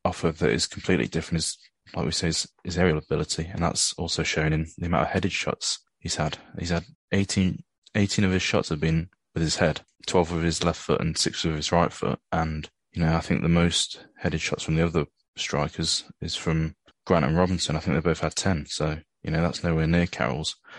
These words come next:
eighteen, and Carroll's played a lot less minutes. So it gives us an option to, to kind of swing those crosses in and have someone to hit with height rather than just looking, you know, maybe at the back post for low crosses or cutbacks or stuff like that. So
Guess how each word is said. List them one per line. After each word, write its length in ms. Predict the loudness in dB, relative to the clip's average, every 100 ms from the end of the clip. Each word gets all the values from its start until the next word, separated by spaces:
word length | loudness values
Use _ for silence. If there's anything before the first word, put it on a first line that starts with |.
| -14 -2
eighteen, 480 | 0 2 4 4 2 -6 -4
and 320 | 0 0 -2
Carroll's 280 | 0 0 0
played 200 | 0 2
a 60 |
lot 120 | 2 0
less 200 | 0 2
minutes. 400 | 2 0 -6 -12 _
So 160 | 2 2
it 120 | 2
gives 180 | 0 0
us 140 | 2
an 60 | 2
option 300 | 2 0 2
to, 280 | 2 0 -2 _
to 160 | 0 0
kind 260 | 0 0 0
of 120 | 0
swing 280 | 0 2 4
those 180 | 4 2
crosses 380 | -2 0 0
in 180 | 2 2
and 180 | 0 -2
have 260 | -2 -4 -2
someone 320 | -2 0 -2
to 120 | -2
hit 200 | 0 -2 -2 -6
with 140 | -6
height 280 | 0 2 2
rather 240 | 2 0 0
than 160 | -2
just 200 | -2 -4
looking, 340 | -6 -4 -4 -4 -2
you 100 | 2
know, 100 | 4
maybe 280 | 2 0 -4 -4
at 120 | -4
the 80 | -2
back 240 | -2 -2 -2
post 300 | -2 -2 0
for 180 | -2 -4 _ -6
low 200 | -2 0
crosses 440 | -2 -6 -2 -2
or 200 | 0 0
cutbacks 840 | -2 -6 -6 -10 _ -4 -2 0 0
or 260 | -2 -2 -8
stuff 260 | -8 -6 0
like 160 | 0 2
that. 200 | -2 -4
So 280 | -6 -6